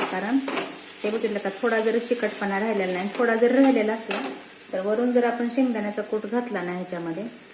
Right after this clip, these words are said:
तर तो चिकटपणा जो आहे तो पूर्णपणे निघून जातो आणि भेंडी एकदम फडफडीत अशी होती.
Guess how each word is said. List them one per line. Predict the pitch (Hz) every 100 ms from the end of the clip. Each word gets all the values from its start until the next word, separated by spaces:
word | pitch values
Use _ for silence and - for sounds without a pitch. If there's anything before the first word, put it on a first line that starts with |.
| - - 196
तर | 185
तो | 214 262 277 - - - - - -
चिकटपणा | 262 269 269 262 247
जो | 240 254
आहे | 226 180
तो | 196
पूर्णपणे | 190 214 214 208 208 208 277 - - - - -
निघून | 208 196 202
जातो | 214 214 202
आणि | 196 214 214 208
भेंडी | 277 277 269
एकदम | 269 262 247
फडफडीत | 294 269 262 247 233
अशी | 214 202
होती. | 185 -